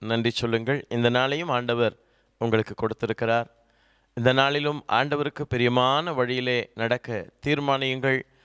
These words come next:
தேவன் உங்களோடு கூட இருந்து உங்களை வழி நடத்துவார். இந்த நாளுக்குரிய ஆண்டவருடைய வார்த்தை முப்பத்தி ஏழாம் சங்கீதம் ஐந்தாம் வசனம்.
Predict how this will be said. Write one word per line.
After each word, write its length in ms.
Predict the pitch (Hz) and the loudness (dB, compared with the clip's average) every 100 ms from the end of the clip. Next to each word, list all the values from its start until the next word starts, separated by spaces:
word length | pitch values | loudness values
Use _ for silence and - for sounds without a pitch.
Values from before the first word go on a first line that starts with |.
| _ _ 104 | _ _ 2
தேவன் 280 | 135 180 170 | 2 4 0
உங்களோடு 460 | 151 139 135 131 | 2 4 4 2
கூட 240 | - 127 127 | 0 2 2
இருந்து 220 | 131 143 | 2 -2
உங்களை 480 | 117 107 101 92 - | 2 2 2 0 -2
வழி 280 | 113 110 110 | 0 2 2
நடத்துவார். 680 | 107 104 - 104 104 107 80 _ _ _ _ - | 0 -2 -2 0 2 2 0 _ _ _ _ -2
இந்த 300 | 170 226 254 | 0 2 2
நாளுக்குரிய 760 | 175 165 151 143 127 131 170 | 4 2 0 2 4 4 4
ஆண்டவருடைய 760 | 156 131 127 123 117 110 107 92 - | 4 2 -2 -4 -4 -4 -4 -6 -6
வார்த்தை 520 | 104 113 104 - 92 | 0 0 0 -6 -8
முப்பத்தி 440 | 110 - 196 - | -8 -6 -6 -2
ஏழாம் 400 | 147 135 143 127 | 0 2 2 0
சங்கீதம் 640 | 95 117 131 135 131 139 - _ _ _ _ | -4 -8 -6 -4 -4 -4 -8 _ _ _ _
ஐந்தாம் 680 | 120 135 180 170 165 156 147 _ | 0 2 2 0 2 2 0 _
வசனம். 560 | 107 - 98 98 90 | -6 -4 -4 -4 -6